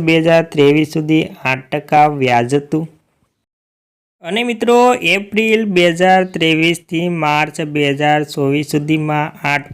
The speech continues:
પોઇન્ટ બે ટકા વ્યાજ હતું. તે બાદ એપ્રિલ બે હજાર ચોવીસથી માર્ચ બે હજાર પચીસમાં આઠ પોઇન્ટ બે ટકા વ્યાજ થઈ ગયું છે. અને મિત્રો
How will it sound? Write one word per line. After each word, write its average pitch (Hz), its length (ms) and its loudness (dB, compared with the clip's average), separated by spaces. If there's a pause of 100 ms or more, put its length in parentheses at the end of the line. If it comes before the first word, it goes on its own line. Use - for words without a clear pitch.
પોઇન્ટ 143 340 -2
બે 123 100 2 (120)
ટકા 143 340 0 (180)
વ્યાજ 120 380 -2
હતું. 147 260 -4 (1000)
તે 185 100 0 (160)
બાદ 214 320 2 (140)
એપ્રિલ 190 420 -2 (140)
બે 160 80 2 (160)
હજાર 165 180 0 (140)
ચોવીસથી 156 680 -4 (160)
માર્ચ 143 360 -2 (160)
બે 143 80 2 (160)
હજાર 147 160 2 (160)
પચીસમાં 127 680 -6 (440)
આઠ 139 360 -6
પોઇન્ટ 147 340 -6
બે 127 100 0 (140)
ટકા 139 320 0 (160)
વ્યાજ 120 340 0 (120)
થઈ 143 200 0
ગયું 147 300 -2
છે. 160 100 -12 (2000)
અને 208 260 -2
મિત્રો 247 240 2